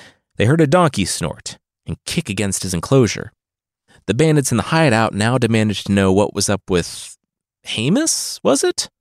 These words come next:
It was! Hamus beamed. He cocked an eyebrow. Hamus of Thrace, master thief, bandit, robber.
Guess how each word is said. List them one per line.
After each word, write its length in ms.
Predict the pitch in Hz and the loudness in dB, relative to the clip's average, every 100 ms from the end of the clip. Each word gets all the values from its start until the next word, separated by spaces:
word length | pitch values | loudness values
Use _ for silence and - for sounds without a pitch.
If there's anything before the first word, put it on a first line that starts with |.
| _ _ _ _ _ _ | _ _ _ _ _ _
It 140 | 254 226 | -8 -4
was! 840 | 233 226 226 220 196 147 107 - - - - | 2 6 6 8 6 4 2 -6 -10 -18 -6
Hamus 360 | 120 123 120 - | 2 4 2 0
beamed. 460 | 104 107 110 127 123 | -2 2 4 2 2
He 100 | 107 | -2
cocked 360 | - 123 - | -2 -2 0
an 100 | 98 | 0
eyebrow. 420 | 98 92 82 69 - - - | 2 2 0 -2 -4 -12 -6
Hamus 380 | 180 214 190 175 | 0 2 2 2
of 80 | 139 | -4
Thrace, 540 | - 120 110 87 - | -4 0 2 2 0
master 400 | 110 113 - 120 | 0 0 -2 -4
thief, 420 | - 147 175 - - | -2 0 2 0 -4
bandit, 400 | 127 135 139 - | 0 2 2 0
robber. 520 | 104 101 87 80 90 | 0 2 2 0 -2